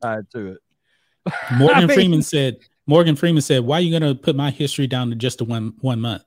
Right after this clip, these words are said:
Speaker 2: Morgan Freeman has been completely against Black History Month. <sighs> Yeah.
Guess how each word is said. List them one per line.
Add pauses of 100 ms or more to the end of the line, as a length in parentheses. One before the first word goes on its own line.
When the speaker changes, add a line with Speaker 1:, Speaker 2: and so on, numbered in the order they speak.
(140)
Speaker 2:
Morgan
Freeman
has
been
completely
against (680)
Black
History
Month. (3250)
<sighs> (840)
Yeah.